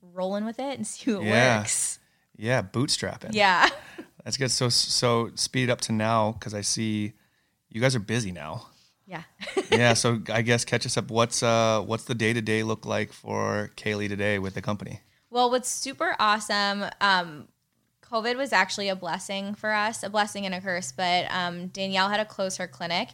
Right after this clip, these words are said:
Speaker 2: Mm.
Speaker 1: And so prior to this, we were only together in person two days a week, which sometimes made it very difficult for projects we'd working, working,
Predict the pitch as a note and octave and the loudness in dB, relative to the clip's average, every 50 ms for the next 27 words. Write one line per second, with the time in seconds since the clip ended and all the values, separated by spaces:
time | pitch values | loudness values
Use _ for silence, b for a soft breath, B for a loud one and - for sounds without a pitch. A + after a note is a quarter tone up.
0 | B B B B B - A2+ G#3+ G#3 G3 F#3+ F#3+ F#3 - G3+ F#3+ G3 - - G#3+ | B B B B B -8 -4 -2 0 0 0 0 -2 -2 -2 -4 -4 -4 -2 0
1 | G#3+ A#3+ C4 C4 B3 A3 G3+ F#3+ F#3+ - - G#3 G3 G3 F#3+ F3+ - F#3 F#3 F#3+ | 2 2 2 2 0 2 2 0 0 -2 -6 -6 -2 -2 -2 -2 -2 -4 -4 -4
2 | G3+ G#3+ A3 G#3+ G3+ - - A3 F#3 F#3 F3 F#3 F#3+ F#3 E3+ F3+ F#3+ F#3 F#3 - | -4 -4 -4 -6 -6 -8 -10 -8 -4 -2 -2 -2 -2 -4 -4 -4 -8 -10 -10 -10
3 | F3 E3+ F3+ - F#3 F#3 F#3 F#3 - - G3 F3+ F3+ F3 F3+ F3+ F3+ F3 E3+ D#3 | -12 -12 -10 -8 -8 -8 -6 -6 -8 -8 -6 -6 -6 -6 -6 -8 -10 -10 -10 -10
4 | E3 G#3 G#3 - b b b b b b _ G3 G3 F#3+ - - - - - - | -10 -10 -12 -14 b b b b b b _ -12 -10 -8 -6 -6 -6 -8 -10 -12
5 | - - G3 G3 G3+ G#3+ G#3 G#3 G#3 - G#3 F#3+ F#3+ F#3+ F#3 F#3 F#3 E3+ - F#3+ | -12 -8 -8 -6 -4 -2 -2 -2 -4 -4 -4 -4 -2 -2 -2 -2 -2 -2 -2 -2
6 | F3+ F3+ F3+ F3+ F#3 F3+ - - - G3+ F3+ E3+ E3 - F#3 F3+ _ - F3 E3+ | -2 -2 -2 -4 -6 -8 -10 -8 -4 -2 -2 -2 -2 -4 -10 -10 _ -6 -6 -4
7 | F3 F#3 F#3 F#3 - - A3 G#3 G3+ G#3+ G#3+ G#3+ - A3+ A3+ A3+ - - G3 G#3 | -4 -6 -8 -10 -10 -14 -16 -12 -10 -8 -8 -8 -10 -12 -14 -14 -12 -8 -8 -8
8 | G#3+ G#3+ - A#3+ | -8 -8 -10 -14